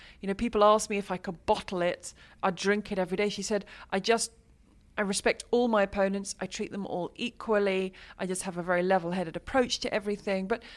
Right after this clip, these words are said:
yeah, that's a big thing. She's suddenly top ten player. She's the American number one. There's now people saying, "Okay, when are you gonna win a, a Grand Slam?" And, and also someone asked her if it was different playing in America 'cause her family are very wealthy. They own, is it American football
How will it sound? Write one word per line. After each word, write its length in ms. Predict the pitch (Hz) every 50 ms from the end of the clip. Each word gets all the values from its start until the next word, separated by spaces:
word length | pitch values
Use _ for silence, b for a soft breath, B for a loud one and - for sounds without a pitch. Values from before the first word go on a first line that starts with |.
| B B B
yeah, 80 | 359
that's 180 | 370 403 392 -
a 60 | 262
big 260 | 220 - 269 269 220
thing. 300 | - - 302 302 254 202
She's 240 | 190 - - 226 208
suddenly 380 | - 254 233 220 226 220 214 220 - b b b b _ _ - - - -
top 200 | - - - -
ten 180 | - 247 226
player. 420 | 226 - - 233 220 208 175 156 - b b b b
She's 220 | - - 220 190
the 60 | 208
American 440 | 208 208 220 226 226 220 226 220 220
number 180 | 214 214 208 208
one. 340 | 190 208 202 185 160 151 147 b b b b b
There's 160 | - 185 180
now 100 | 208 220
people 300 | 220 220 233 240 233 220
saying, 220 | 202 - 220 208 226
"Okay, 240 | 220 - 196 202
when 200 | 185 165 208 220
are 40 | 226
you 60 | 226 220
gonna 160 | 226 214 214
win 160 | 208 214 202
a, 140 | 196 190 190 196 B B B B B B _ -
a 100 | 202 208
Grand 360 | 202 - 220 214 208 196 190
Slam?" 380 | - - 233 214 202 180 165 175
And, 100 | 190 196 190 B B B B B B
and 120 | - 220 247
also 240 | 285 311 - -
someone 340 | 220 - - 233 208 208 202
asked 280 | 214 226 247 247 - -
her 40 | 202
if 100 | 190 -
it 60 | -
was 120 | - 190
different 320 | - 240 247 - - - -
playing 200 | - 214 202 196
in 80 | 196
America 500 | 190 185 196 220 233 214 190 190 - 180
'cause 200 | 170 - 190 175
her 100 | - 180
family 680 | 180 - - 220 214 202 196 196 190 190 185 185 185 185 b b b b b b b -
are 140 | 185 175 175
very 200 | 175 214 208 202
wealthy. 520 | 196 180 214 208 208 202 202 - - 190 190
They 220 | - 190 190 190 190 190 185 180
own, 380 | 180 180 180 180 180 180 185 - - - -
is 120 | 214 190
it 80 | 196 -
American 360 | 196 202 202 196 196 196 180
football 680 | - - - 220 - - - 196 190 185 185 180 180